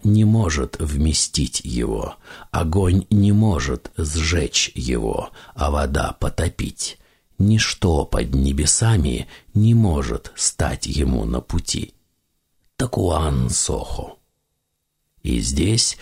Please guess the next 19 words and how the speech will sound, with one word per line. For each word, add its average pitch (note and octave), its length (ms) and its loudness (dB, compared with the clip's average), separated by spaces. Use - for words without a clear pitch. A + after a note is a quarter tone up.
по C2 220 4
определению C#2+ 1000 4
маэстро C#2+ 680 0
Гротовского, B1+ 1000 -2
ритуальность F2 1160 0
прокладывает G#2+ 840 2
свой F2+ 360 2
путь G#2+ 480 0
в - 60 -4
сакральном D#2 840 2
событии, F2 840 0
в - 120 -10
котором C#2 560 0
зрелищный D2+ 1000 0
акт - 440 -2
превращается G#2 1120 2
в - 60 -6
священное F2+ 1000 2
действие, - 920 -2